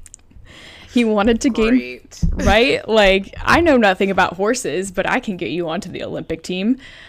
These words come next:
Speaker 1: Um, he wanted to gain fame as a great coach because then he might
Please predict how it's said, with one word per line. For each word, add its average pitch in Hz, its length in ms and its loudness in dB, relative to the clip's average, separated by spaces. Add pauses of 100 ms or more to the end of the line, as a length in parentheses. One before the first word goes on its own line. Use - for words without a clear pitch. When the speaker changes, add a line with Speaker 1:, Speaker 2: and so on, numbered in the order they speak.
(120)
Speaker 1:
Um, 190 400 -2
he 269 160 2
wanted 277 340 2
to - 80 -4
gain 226 240 -2
fame 196 260 -4
as 180 120 -6
a - 60 -10
great - 360 -4
coach - 560 -2
because 190 520 -6
then 185 260 -6
he 185 160 -12
might 170 260 -8